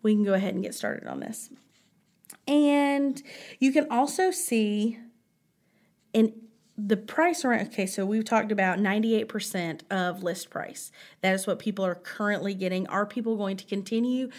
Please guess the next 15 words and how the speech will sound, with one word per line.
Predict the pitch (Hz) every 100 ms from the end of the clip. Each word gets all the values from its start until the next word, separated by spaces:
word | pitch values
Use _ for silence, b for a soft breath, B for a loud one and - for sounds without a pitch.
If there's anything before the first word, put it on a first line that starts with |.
| B B
to | -
get | 240 269 247
what | 262
they're | 269
asking, | 269 269 269 - 311 302
or | 233 214
is | 202
it | 196
going | 190 190
to | 185
go | 185
down | 175 175 165
a |
little | 156 - -
bit? | - -